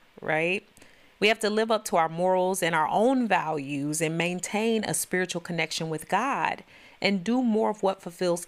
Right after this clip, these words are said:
us to make us happy. And that doesn't mean counting out the happiness of others. You really can't do that in this world, especially if you want to maintain and grow relationships. However,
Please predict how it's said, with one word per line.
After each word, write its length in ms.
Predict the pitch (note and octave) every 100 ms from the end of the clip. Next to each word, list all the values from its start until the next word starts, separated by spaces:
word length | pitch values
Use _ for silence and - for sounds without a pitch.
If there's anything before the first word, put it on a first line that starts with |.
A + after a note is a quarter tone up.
| -
us 380 | D4 B3 G#3 -
to 160 | -
make 220 | G#3+ G3+ G3+
us 160 | G3
happy. 580 | - A#3 G#3+ - B1 G#1+ - - - -
And 100 | A3+
that 100 | C4+
doesn't 240 | F#4+ F#4+ C#4
mean 240 | B3 A#3
counting 460 | A3 F#3+ F#3+ G#3 F#3+
out 180 | E3+ -
the 120 | E3+
happiness 520 | D#3+ D#3+ E3+ E3+ -
of 140 | E3+
others. 420 | F#3 G3+ D#3 D3+ -
You 80 |
really 320 | E3+ F#3+ C4 G#3+
can't 400 | - G3+ G3+ E3
do 160 | E3
that 180 | D#3 D3
in 120 | D#3
this 180 | D#3 -
world, 220 | E3 E3+
especially 500 | E3 - G3+ G#3 F#3
if 100 | F#3
you 80 | E3
want 200 | D#3+ D#3+
to 100 | -
maintain 540 | D#3+ D#3+ - F3 E3+
and 120 | D#3+ D3+
grow 200 | D#3 D3
relationships. 840 | D3+ G3 B3+ - E3+ - - -
However, 640 | F3 A3 B3+ F#3+ D#3 D#3+